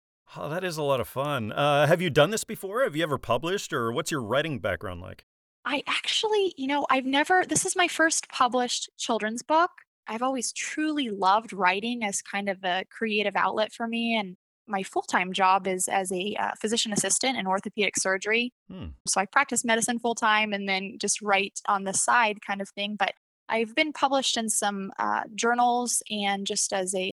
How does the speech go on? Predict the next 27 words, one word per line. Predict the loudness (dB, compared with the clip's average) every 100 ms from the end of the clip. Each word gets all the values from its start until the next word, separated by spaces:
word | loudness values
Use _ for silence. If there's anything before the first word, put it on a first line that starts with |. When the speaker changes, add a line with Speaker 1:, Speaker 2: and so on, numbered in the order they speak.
| -6
Speaker 2:
featured | -2 -2 2
writer | 2 4 4
on | 2 2
Love | 2 2
What | 2
Matters | 4 4 2 0 -2
for | -2
a |
small | 0 0 0
piece | 0 -2
I | 0
wrote. | 0 -2
But | -4 -4
this | -2 -2
is | -2
the | -6
first, | -2 0 0 -2 -4 -6
uh, | -4
officially | -2 0 0 2 0 -2 -4
published | 0 0 2 -2 -4 -8
children's | -4 -2 -2 -6
book | -8 -8
that | -4
I've | -4 -2
had, | -2 -2 -2
and | -6
I'm | -8